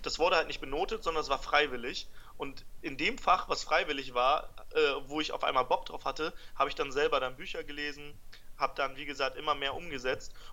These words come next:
Und dann bin ich halt, wie gesagt, bei diesen Unternehmen gelandet, die auch so Team- und Führungskräftetrainings macht. Das heißt, ich hab immer so eine Mischung aus Praxis und schon mit Menschen in, in Kontakt kommen gehabt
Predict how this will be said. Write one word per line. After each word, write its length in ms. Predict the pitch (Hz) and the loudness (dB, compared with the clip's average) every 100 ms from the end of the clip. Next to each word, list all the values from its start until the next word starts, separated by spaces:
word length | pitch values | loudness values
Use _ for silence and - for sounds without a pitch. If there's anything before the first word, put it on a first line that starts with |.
| - | -8
Und 140 | 127 | 4
dann 180 | 147 165 | 4 4
bin 120 | 170 | -2
ich 160 | 165 160 | 0 0
halt, 140 | 147 | 0
wie 100 | 156 | -2
gesagt, 260 | 156 151 151 | 0 0 0
bei 80 | |
diesen 460 | 135 139 143 139 135 | -2 -4 -8 -10 -10
Unternehmen 600 | - 143 143 135 156 165 | -8 0 0 2 0 0
gelandet, 520 | 147 135 139 147 135 - - - | 0 4 4 2 -4 -4 -10 -2
die 100 | 139 | 0
auch 140 | 135 | 0
so 100 | 139 | -2
Team- 200 | - 156 | -6 -6
und 100 | 143 | -6
Führungskräftetrainings 720 | 165 151 - - 131 127 120 | -4 -4 -4 -4 -4 -8 -4
macht. 140 | 123 127 | -4 0
Das 120 | - | 4
heißt, 180 | 139 139 | 2 2
ich 120 | 147 | -2
hab 120 | 143 | -2
immer 220 | 160 175 | 0 0
so 80 | 156 | 2
eine 120 | 156 | -2
Mischung 340 | 147 - 175 156 | -2 -2 -2 0
aus 240 | 147 - - - - - | 0 0 -10 -10 -10 -2
Praxis 560 | - 165 - 185 165 | 4 4 4 -4 -4
und 300 | - 175 202 | -6 -6 -6
schon 400 | - 170 170 156 | -4 -2 -2 -2
mit 180 | 156 - | -6 -2
Menschen 460 | 147 160 - 160 147 | 0 2 0 0 -4
in, 160 | 143 143 - | -4 -4 -4
in 180 | 151 143 | -6 -4
Kontakt 440 | - 143 147 - | -2 2 2 0
kommen 260 | - 135 131 | 0 0 2
gehabt 400 | 127 135 - - | 0 2 0 -2